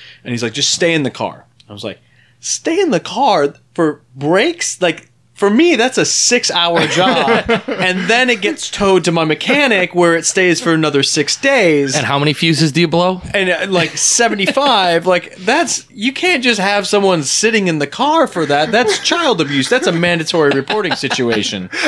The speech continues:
Speaker 2: At one point, you're just applying money directly to the brake
Speaker 1: Yeah,
Speaker 2: rotors and
Speaker 1: yeah, just
Speaker 2: rubbing it.
Speaker 1: hoping it helps.
Speaker 2: Yeah.
Speaker 1: Um, but no, Dave, you knocked that shit out. Like,
Speaker 2: So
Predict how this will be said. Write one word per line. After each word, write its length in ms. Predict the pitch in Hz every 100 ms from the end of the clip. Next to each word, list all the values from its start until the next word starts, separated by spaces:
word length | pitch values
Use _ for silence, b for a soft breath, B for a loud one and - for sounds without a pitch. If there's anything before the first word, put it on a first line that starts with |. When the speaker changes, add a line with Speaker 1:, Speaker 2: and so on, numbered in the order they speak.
| 233
Speaker 2:
At 240 | 185 147
one 240 | 170 190 190
point, 260 | 185 180
you're 120 | 165 156
just 260 | 151 -
applying 640 | - 147 151 151 147 143 131
money 480 | 143 131 135 139 147
directly 580 | 135 127 131 131 147 139
to 120 | 156
the 100 | 139
brake 320 | - 123 127
Speaker 1:
Yeah, 300 | 147 214 190 123
Speaker 2:
rotors 140 | - -
and 120 | -
Speaker 1:
yeah, 160 | 180 143
just 220 | 131 127
Speaker 2:
rubbing 120 | 143 151
it. 40 |
Speaker 1:
hoping 280 | 151 160 156
it 160 | 147 143
helps. 500 | 143 143 147 - -
Speaker 2:
Yeah. 400 | 160 147 107 98 -
Speaker 1:
Um, 420 | 151 143 135 127 -
but 180 | 175 175
no, 300 | 240 160 120
Dave, 260 | 196 190
you 200 | 151 202 269
knocked 300 | 262 220 170
that 140 | 139
shit 300 | - 147 127
out. 320 | 131 135 85 - B -
Like, 160 | 127
Speaker 2:
So 120 | 190